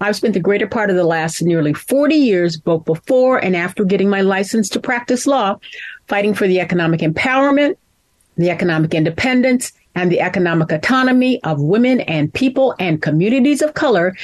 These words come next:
including indigenous communities. And because I grew up as a military brat and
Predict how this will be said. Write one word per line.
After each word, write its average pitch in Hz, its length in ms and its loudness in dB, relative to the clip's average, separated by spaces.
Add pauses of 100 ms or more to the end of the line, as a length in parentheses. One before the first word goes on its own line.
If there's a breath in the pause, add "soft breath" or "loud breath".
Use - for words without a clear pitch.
(140 loud breath)
including 277 640 0
indigenous 240 720 0
communities. - 720 -2 (520 loud breath)
And 233 280 0
because 302 480 0
I 185 320 0
grew 226 320 2
up 233 180 0
as 208 240 -2
a 254 80 2
military 247 640 2
brat 190 460 0
and 170 200 0